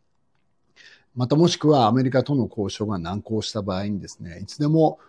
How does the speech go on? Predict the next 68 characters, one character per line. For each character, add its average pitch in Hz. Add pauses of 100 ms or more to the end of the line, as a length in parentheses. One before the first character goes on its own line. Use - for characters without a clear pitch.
ホ 123
ル 123
ム 120
ズ 113
海 107
峡 92
を 95
止 -
め 107
ら 107
れ 107
る 104
ぞ 90
と 90
い 80
う 78
こ 76
と 85
が、 90 (260)
国 113
際 147
社 139
会 110
に 92
対 90
す -
る 87
強 -
い 185
プ -
レ 107
ッ -
シ -
ャ 110
ー 113
に 135
な 104
る 82
可 -
能 85
性 117
も 113
あ -
り 87
ま 92
す -
よ -
ね。 95 (760)
で、 131
そ 180
う -
い -
う -
中 202
で 131
我 135
が 180
国 120
が 104
や 104
る 113
べ 123
き -
こ 90
と 90
は 82
何 90
か、 -